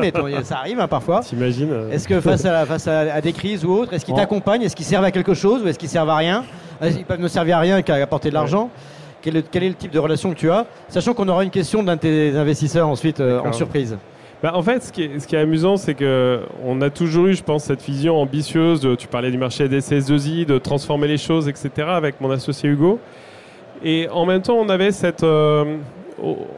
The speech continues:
Speaker 2: on pensait pas, je pense, comme, euh, les entrepreneurs de, depuis quelques années. On se disait, voilà, il faut qu'on bootstrap le truc, levée de fonds, on verra.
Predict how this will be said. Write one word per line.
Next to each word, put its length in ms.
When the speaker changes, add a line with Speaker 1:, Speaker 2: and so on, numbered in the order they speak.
Speaker 2:
on 80
pensait 320
pas, 160
je 80
pense, 220
comme, 240
euh, 340
les 180
entrepreneurs 600
de, 180
depuis 300
quelques 340
années. 300
On 80
se 100
disait, 240
voilà, 180
il 60
faut 140
qu'on 200
bootstrap 420
le 100
truc, 260
levée 240
de 60
fonds, 240
on 20
verra. 320